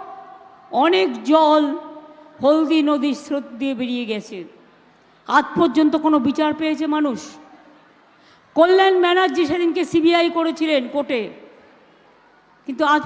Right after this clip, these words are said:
পর্যন্ত মানুষ কোনো বিচার পায়নি। দশজন যারা হারিয়ে গেছিল,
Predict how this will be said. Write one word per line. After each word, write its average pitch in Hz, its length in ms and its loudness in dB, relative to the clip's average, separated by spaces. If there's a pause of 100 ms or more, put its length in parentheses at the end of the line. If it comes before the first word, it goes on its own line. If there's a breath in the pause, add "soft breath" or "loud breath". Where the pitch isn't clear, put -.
পর্যন্ত 285 320 -2
মানুষ 277 400 -4
কোনো 269 200 -4
বিচার 240 300 -6
পায়নি। 220 480 -8 (1600)
দশজন 330 600 2
যারা 359 240 2
হারিয়ে 330 360 2
গেছিল, 349 320 0